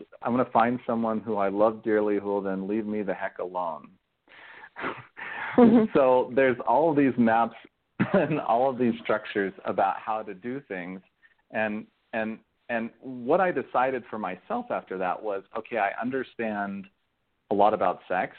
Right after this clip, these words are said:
Speaker 1: or at least, you know, things were pretty amazing, things were happening sexually, but I don't understand communication. So for me, the next step of the puzzle was to start looking into N V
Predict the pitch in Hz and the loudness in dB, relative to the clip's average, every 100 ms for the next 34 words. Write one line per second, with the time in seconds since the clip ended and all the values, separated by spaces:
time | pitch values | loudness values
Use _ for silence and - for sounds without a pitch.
0 | - 98 95 95 95 - - - 80 76 | -4 -2 0 -2 -6 -8 -16 -10 -8 -8
1 | 90 104 104 98 92 - - - _ _ | 0 2 2 4 4 2 -8 -20 _ _
2 | _ _ - 113 98 95 101 101 104 101 | _ _ 2 4 6 6 4 2 0 2
3 | 95 95 92 98 - 120 110 107 143 135 | 2 2 2 0 0 2 4 4 4 2
4 | 120 120 110 - 104 101 110 120 - 82 | 0 -2 -2 0 -2 2 2 2 -2 -12
5 | - - - _ 131 120 127 110 120 175 | -14 -20 -20 _ 2 2 0 -4 -2 -2
6 | 135 110 107 _ _ _ 113 113 113 - | -2 -2 -6 _ _ _ -2 0 0 0
7 | 113 104 98 123 135 110 92 95 90 - | 0 0 0 0 0 0 0 -2 -4 -8
8 | 101 95 92 90 - - 113 104 110 110 | -2 0 0 -4 -10 -2 0 2 0 -2
9 | 104 95 92 - 95 98 92 | -4 -4 -6 -6 -6 -6 -6